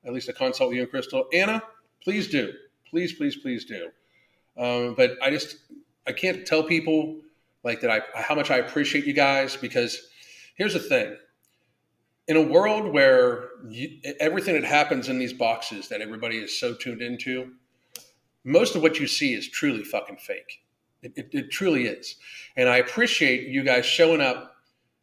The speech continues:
five days a week to listen to me talk off the top of my fucking head and share with you my, my true, genuine thoughts on things. So I do this for lots of reasons. One, it fits into my time schedule, and I'm just gonna be honest with you about that. It fits into my time schedule.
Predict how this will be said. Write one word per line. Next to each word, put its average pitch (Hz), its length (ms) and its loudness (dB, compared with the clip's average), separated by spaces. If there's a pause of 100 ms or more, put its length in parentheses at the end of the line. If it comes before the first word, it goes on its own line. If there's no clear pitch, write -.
(380)
five 170 420 2
days 165 240 4
a 147 40 0
week 135 380 0
to 160 60 -10
listen 147 280 -4
to 139 60 -2
me 143 160 2
talk - 440 -4
off 151 220 -4
the 170 40 -10
top 170 320 0
of 120 60 -4
my 139 160 0
fucking 143 360 -2
head 107 400 -2 (460)
and 131 420 0
share 185 340 2
with - 180 0
you 160 540 0 (160)
my, 147 220 2 (220)
my 127 200 -2
true, 202 500 -6
genuine 147 380 0
thoughts 131 420 0
on 104 160 -6
things. - 480 -16 (440)
So 131 640 4
I 135 80 2
do 208 200 -2
this 190 160 0
for 127 120 -2
lots 139 280 0
of 117 100 -6
reasons. 135 400 -4
One, 165 420 0
it - 80 -12
fits - 220 -8
into 147 80 -6
my 135 100 -2
time 123 300 -4
schedule, 120 380 -4
and 123 80 -4
I'm 135 100 -2
just 127 160 -8
gonna 139 140 -4
be 160 120 0
honest 151 300 -4
with - 160 -18
you 101 80 -14
about 92 280 -12
that. 92 220 -12
It - 80 -20
fits - 200 -12
into 151 80 -4
my 147 80 0
time 151 240 -4
schedule. 107 260 -6